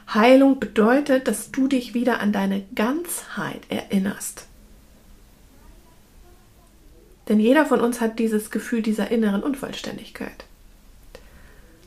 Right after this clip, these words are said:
Und Heilung ist nichts anderes als ein Zustand, in dem du dir vollkommen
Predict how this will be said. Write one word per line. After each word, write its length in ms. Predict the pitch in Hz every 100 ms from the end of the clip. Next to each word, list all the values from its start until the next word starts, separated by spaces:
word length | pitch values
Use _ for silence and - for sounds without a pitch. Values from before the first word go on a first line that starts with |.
| - - _ _
Und 220 | 214 202 226
Heilung 460 | 277 294 262 285
ist 180 | 269 -
nichts 560 | 285 233 294 330 - -
anderes 540 | 233 269 214 208 240
als 580 | - 196 208 220 - - _ _ _ - _ _ _ -
ein 140 | 214
Zustand, 520 | 220 285 285 269 277
in 140 | 214 220
dem 220 | 233 233
du 80 | 233
dir 220 | 220 208
vollkommen 840 | - - 233 254 - 247 247 269